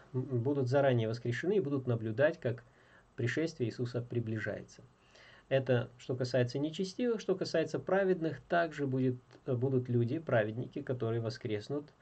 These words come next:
для того, чтобы наблюдать второе пришествие Христа. А когда уже Христос явится, то тогда Он пробудит и всех остальных. И вот, э, об этом частичном предварительном воскресении говорится в Великой борьбе,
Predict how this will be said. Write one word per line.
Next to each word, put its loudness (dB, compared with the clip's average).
для -2
того, 2
чтобы -2
наблюдать 2
второе -4
пришествие -8
Христа. -6
А 4
когда 4
уже 2
Христос -4
явится, 2
то 2
тогда 2
Он 0
пробудит 0
и -4
всех -6
остальных. 2
И -2
вот, 2
э, 4
об 4
этом 4
частичном -2
предварительном 0
воскресении 0
говорится -2
в 0
Великой 0
борьбе, 0